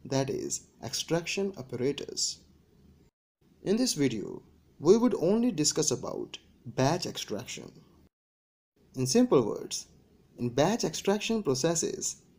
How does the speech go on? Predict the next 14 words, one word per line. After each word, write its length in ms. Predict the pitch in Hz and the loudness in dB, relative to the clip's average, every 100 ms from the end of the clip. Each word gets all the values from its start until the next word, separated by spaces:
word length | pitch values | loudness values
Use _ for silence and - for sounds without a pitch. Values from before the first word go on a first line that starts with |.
| - _ | -20 _
the 200 | - 123 | -8 -4
entire 560 | 127 120 - 139 185 240 | -2 -2 0 2 2 2
material 520 | 190 151 180 214 226 | 2 2 2 4 2
to 120 | 196 | 2
be 140 | 143 127 | 0 0
extracted 760 | - - 151 170 98 64 - - - _ _ _ _ | 0 0 0 0 -2 -6 -6 -14 -20 _ _ _ _
is 160 | 123 120 | -6 0
directly 560 | 123 123 185 208 233 | 4 4 2 2 0
fed 260 | 208 170 180 | 2 2 2
into 260 | - 127 120 | 2 -2 -2
the 160 | 117 | -2
extraction 540 | - - 185 196 - 113 | -4 -2 0 0 -2 -4
system. 400 | - - - - - - - - _ _ _ _ _ _ _ _ | -6 -8 -10 -16 -20 -20 -20 -20 _ _ _ _ _ _ _ _
Batch 400 | 127 143 208 233 | 0 4 4 2